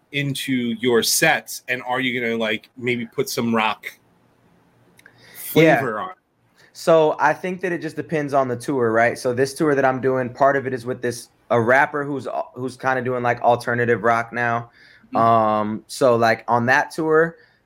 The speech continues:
Speaker 2: more fans will know me. Um, and so I'll do some of my rap stuff. It'll be about a fifty fifty split, some rap stuff, some rock stuff. Then I'm doing a tour with Loveless, and the show's sold out before I even got put on 'em. So it's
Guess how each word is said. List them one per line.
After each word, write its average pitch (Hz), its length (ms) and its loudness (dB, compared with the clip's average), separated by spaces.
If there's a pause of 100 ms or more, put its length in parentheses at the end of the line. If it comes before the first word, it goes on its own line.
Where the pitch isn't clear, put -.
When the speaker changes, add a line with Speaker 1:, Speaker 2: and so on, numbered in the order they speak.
(180)
Speaker 2:
more 147 360 2
fans 147 500 -2
will 123 580 4
know 131 340 4
me. 147 480 -6 (560)
Um, 117 460 2
and 123 160 -4
so 143 160 4
I'll 123 220 4
do 131 260 -2
some 131 240 -2
of 127 80 -2
my 127 140 4
rap 127 260 2
stuff. 131 240 -4
It'll 139 140 0
be 143 100 0
about 139 220 2
a 117 40 -6
fifty 147 280 -8
fifty 123 260 -10
split, 113 380 -8
some 104 180 -8
rap 113 220 2
stuff, 113 240 -2
some 107 200 -8
rock 104 220 -2
stuff. - 240 -8 (540)
Then 143 420 2
I'm 131 160 0
doing 135 220 0
a 127 40 -2
tour 135 220 0
with 123 220 -2
Loveless, 131 600 0
and 123 140 -4
the 120 40 -4
show's 170 380 2
sold 147 220 0
out 147 220 4
before 135 300 -2
I 135 140 2
even 127 160 -8
got 120 220 0
put 117 140 -4
on 127 180 2
'em. 104 80 -8
So 120 180 0
it's 120 140 -4